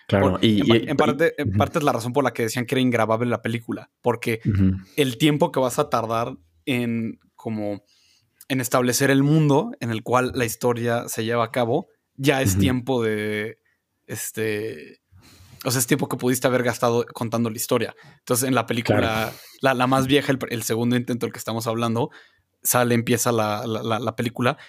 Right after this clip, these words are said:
Speaker 2: con una narración de una, de, de una tipa que está como explicándole todo a la audiencia,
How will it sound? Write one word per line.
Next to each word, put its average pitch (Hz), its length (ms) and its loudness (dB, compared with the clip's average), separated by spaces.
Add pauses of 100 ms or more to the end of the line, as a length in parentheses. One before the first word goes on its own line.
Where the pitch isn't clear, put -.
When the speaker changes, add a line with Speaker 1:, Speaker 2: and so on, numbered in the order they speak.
Speaker 2:
con 123 160 0
una 127 140 4
narración 131 640 2 (300)
de 123 180 -2
una, 113 320 -2
de, 107 500 -6
de 120 220 -12
una 120 200 2
tipa - 200 -8
que - 80 -12
está - 160 -2
como 139 180 -2
explicándole 120 580 0
todo 117 240 2
a 120 40 2
la 113 80 0
audiencia, 117 500 -2